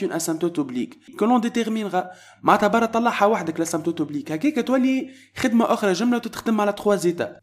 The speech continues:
ها باش نخدموا دو زيكزامبل، كل وحده، كل اكزامبل من نوع اللي كنت نحكي فيه. وهاتوا نشوفوا شنو الفرق بيناتهم. يلا، premier exemple, soit f la fonction définie sur deux plus l'infini par f de x égale x carré moins quatre x plus sept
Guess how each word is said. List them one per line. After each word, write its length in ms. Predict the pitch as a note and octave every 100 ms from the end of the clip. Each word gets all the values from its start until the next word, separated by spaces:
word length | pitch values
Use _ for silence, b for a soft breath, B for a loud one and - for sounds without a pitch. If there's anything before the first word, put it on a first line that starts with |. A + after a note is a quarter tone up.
| B B B -
ها 80 |
باش 120 | F3 A3
نخدموا 260 | E3 F3+
دو 80 | F3
زيكزامبل، 560 | D3+ C3+ D3+ A3 A#3 G#3+
كل 200 | G#3 G3+
وحده، 720 | G#3 D#3 D#3 D3 C#3 C3+ C3
كل 240 | C3 G3+
اكزامبل 720 | E3+ D#3 F#3 F3+ C3 B2+ B2 B2
من 160 | C3
نوع 300 | C#3+ G3 A3+
اللي 140 | D3+ A#2+
كنت 340 | D#3 C#3 -
نحكي 220 | C3 B2
فيه. 360 | - G3+ C4+ B B B -
وهاتوا 180 | F3 A3+
نشوفوا 320 | A3 G3 G3+
شنو 160 | - G3+
الفرق 280 | F#3+ F#3+ C#3
بيناتهم. 360 | C3+ A2+ - B B B B
يلا، 220 | E3+ G#3 -
premier 380 | - A3 G#3+
exemple, 360 | - C#3+ C3 B2
soit 220 | - G#3
f 180 | G#3+ A3
la 80 | F#3+
fonction 400 | F3+ F3+ - F3
définie 340 | D#3 E3 D#3+ D#3
sur 220 | C#3+ C#3
deux 140 | F3
plus 200 | E3+ D3
l'infini 560 | C3+ C3 A#2+ C#3 A#3 D4 B B B
par 140 | F3+ F#3
f 160 | G#3
de 80 | D#3
x 240 | G3 B3 F3
égale 280 | F3 F3 -
x 220 | A3 -
carré 300 | F3 D#3+ D3+
moins 200 | D3+ D3
quatre 240 | C#3+ -
x 200 | D3+ -
plus 140 | A2+ A2+
sept 460 | - G3 - -